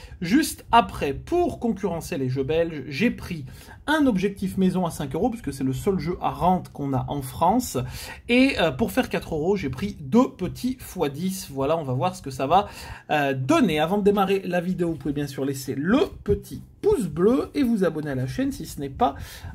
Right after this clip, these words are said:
encore fait. Hop, merci en tout cas à tous d'en avoir été nombreux. Euh, déjà, mer-, bienvenue à tous les nouveaux. Euh, parce que j'ai vu qu'il y avait des nouveaux qui sont arrivés, euh, sur la chaîne, donc bienvenue à vous.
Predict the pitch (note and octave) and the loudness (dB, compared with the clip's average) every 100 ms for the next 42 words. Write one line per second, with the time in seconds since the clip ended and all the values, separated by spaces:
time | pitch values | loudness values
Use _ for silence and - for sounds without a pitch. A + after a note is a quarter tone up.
0 | - C#4+ E4+ B3 A#3 - - D3 - - | -2 0 2 4 4 2 -6 -6 -6 -12
1 | - - B3+ G3 - D#3+ A#3 A#3 - B3 | -12 0 0 0 -6 0 0 0 -2 -2
2 | A3+ G#3 F#3 F#3+ A3+ F#3+ D#3+ D#3 D3+ B2+ | -2 0 0 0 -6 -4 -2 0 -2 -2
3 | E3+ G3 A#3+ F3 E3+ A3+ D4 - - - | 0 2 2 2 4 4 2 -10 -12 -10
4 | - D3+ D3 C#3+ C#3 C#3 C3+ D#3+ F#3 E3+ | -4 -2 0 0 0 0 0 2 4 4
5 | - E3 E3+ - E3 - E3 G3 E3+ G3 | 2 -4 -4 -6 -16 -10 -2 0 0 0
6 | C#3 B3 A#3+ F#3 D#3+ A3 - - - - | 0 2 4 4 4 0 -4 -18 -20 -20
7 | - - C3 A#2+ - G1+ - - - - | -18 -8 -4 -4 -4 -6 -8 -10 -10 -12
8 | - C#3 C3 C#3 - B2+ B2+ D3 D3 D#3 | -12 -8 -8 -8 -4 0 0 0 -2 -4
9 | - B2+ C3 C3 C#3 B2+ - B2+ - B2+ | -4 0 2 2 0 -4 -8 -10 -6 -6
10 | B2+ - A3 C#4 C#3+ C#3+ C#3 C#3 C3 A#3 | -4 -2 -2 0 0 -2 -2 -2 2 2